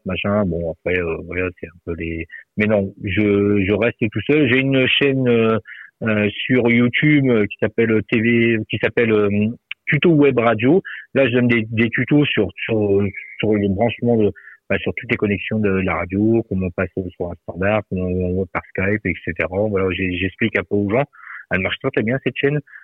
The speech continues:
Euh, et puis voilà, mais voilà, non, sinon j'ai plus trop de, j'ai, j'ai pas trop d'affinité avec une web radio, euh,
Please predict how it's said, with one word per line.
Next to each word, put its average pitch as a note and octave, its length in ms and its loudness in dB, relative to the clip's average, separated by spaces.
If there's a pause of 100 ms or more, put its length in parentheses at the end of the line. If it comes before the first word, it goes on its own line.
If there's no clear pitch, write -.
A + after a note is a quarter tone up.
(180)
Euh, G2+ 960 0
et F2+ 200 0
puis - 140 -6
voilà, B2 320 2
mais G2 520 2
voilà, G#2 260 0
non, G#2 240 -2
sinon C3 180 2
j'ai A#2+ 140 2 (100)
plus C3+ 140 0
trop B2+ 260 2
de, G#2 420 2 (500)
j'ai, G#2+ 280 -2
j'ai G2 160 0
pas A2+ 160 0 (100)
trop A#2+ 120 0
d'affinité A2+ 400 0
avec A2+ 180 -2
une G#2+ 80 0
web G#2 180 2
radio, G2+ 520 2
euh, F2 580 0